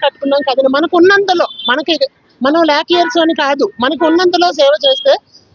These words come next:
లేని వాళ్ళకి మనం సహాయం చేయగలుగుతాం. ఆ సహాయం లేని వారికి నా-, రెండు రోజులు పు-, భోజనం పెడుతుందండి. ఇది మదర్స్ డే సందర్భంలో ఈ రోజు మేము మున్సిపల్ వాళ్ళకి ఇచ్చాము. ఇప్పుడు కొందరు అంటారు, "మున్సిపల్ వాళ్ళకి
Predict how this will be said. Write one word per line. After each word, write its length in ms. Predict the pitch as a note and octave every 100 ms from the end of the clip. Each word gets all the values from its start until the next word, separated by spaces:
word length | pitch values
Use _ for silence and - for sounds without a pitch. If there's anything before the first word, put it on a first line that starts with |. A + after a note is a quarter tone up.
| -
లేని 280 | B3 D4+ E4+
వాళ్ళకి 280 | D#4+ D#4 D4
మనం 220 | C#4 C#4
సహాయం 340 | C4+ B3+ C#4
చేయగలుగుతాం. 580 | C#4+ C4 B3 B3 A#3 C4+
ఆ 120 | C4
సహాయం 380 | B3+ B3+ C#4 D4+
లేని 260 | C#4+ C4+ D4
వారికి 300 | C#4+ C#4+ D#4+
నా-, 260 | C4+ B3+ A#3
రెండు 200 | C#4 D#4+
రోజులు 240 | D#4+ D#4+ D#4
పు-, 180 | - A#3+ _ - - - -
భోజనం 340 | C4 D4+ D#4+ D#4
పెడుతుందండి. 600 | A#3+ A3 A3 G3+ F3 D#3+ - _ _ _ -
ఇది 200 | C#4 D4+
మదర్స్ 380 | C4 C4+ E4 F4
డే 60 |
సందర్భంలో 580 | F4+ D4+ C#4 C#4 C4+ C#4+
ఈ 140 | C#4+ C4
రోజు 180 | C#4 D4
మేము 220 | C#4+ C4+
మున్సిపల్ 420 | D#4+ D4 - D#4
వాళ్ళకి 240 | D4+ C4+ B3
ఇచ్చాము. 340 | - A#3+ F3+ - _ _ _
ఇప్పుడు 180 | - F4+
కొందరు 340 | F#4+ D#4+ E4
అంటారు, 400 | D#4+ E4 F#4 D4+
"మున్సిపల్ 420 | A3 C#4+ E4+ F4+ E4+
వాళ్ళకి 300 | E4 D#4+